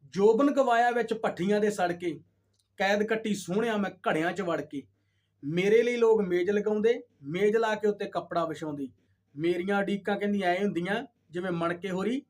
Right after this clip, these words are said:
ਸਟੇਜਾਂ ਤੇ ਆਉਂਦੇ।" ਸੋ ਵਧੀਆ ਲੱਗਿਆ ਤਾਂ ਸ਼ੇਅਰ ਕਰਿਓ ਜੀ ਦੋਸਤੋ।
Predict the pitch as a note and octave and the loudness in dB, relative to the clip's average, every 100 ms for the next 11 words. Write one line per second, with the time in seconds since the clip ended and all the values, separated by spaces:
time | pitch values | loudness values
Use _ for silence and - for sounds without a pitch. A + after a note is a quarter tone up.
0 | _ - D#3+ E3 D3 D3 C#3 C3+ B2 - | _ -20 -6 -6 -4 -6 -4 -8 -8 -20
1 | _ _ _ _ _ _ _ _ _ _ | _ _ _ _ _ _ _ _ _ _
2 | _ _ _ _ _ _ _ - D#3 D#3+ | _ _ _ _ _ _ _ -8 -6 -4
3 | F#3+ A3 G#3+ G3 G3+ G3 F#3+ E3+ C#3+ - | 0 4 4 4 0 2 -2 -2 -4 -4
4 | F3 G3+ G3 F#3 F#3+ F#3+ F#3 F3 G3+ G#3+ | -4 -2 -2 -4 -4 -6 -6 -6 -6 -8